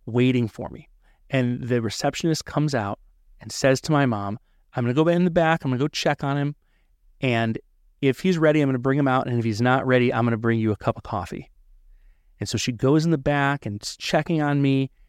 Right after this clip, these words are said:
And she peeks her head around the corner to my mom and says, "Guess what?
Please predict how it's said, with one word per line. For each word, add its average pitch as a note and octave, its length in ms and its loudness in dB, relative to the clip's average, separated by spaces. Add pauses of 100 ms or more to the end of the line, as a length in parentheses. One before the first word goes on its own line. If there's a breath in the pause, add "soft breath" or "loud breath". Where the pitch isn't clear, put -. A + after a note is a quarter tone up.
(260)
And A#2+ 200 -2
she - 160 -4
peeks - 440 -4
her D#3 100 0
head C#3+ 220 2
around A#2+ 400 0
the D#3 80 0
corner C3+ 480 -2
to - 240 -4
my D3 180 0
mom B2+ 380 0 (260)
and A2+ 180 -6
says, C#3 500 -4 (720)
"Guess B2 300 0
what? E3 300 2